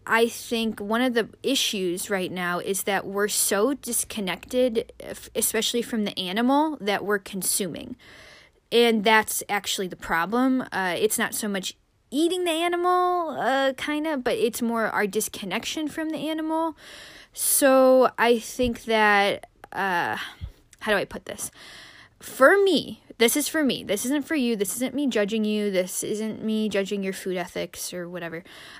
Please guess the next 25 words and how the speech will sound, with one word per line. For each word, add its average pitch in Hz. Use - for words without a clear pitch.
Um, 202
but 202
for 240
me, 247
I 247
think 233
that 202
it 247
is 240
unethical 208
to 226
eat 262
an 226
animal 240
that 208
I'm 240
not 240
willing 214
to 202
kill 202
myself. -
I 240
think 247
if 240
you 233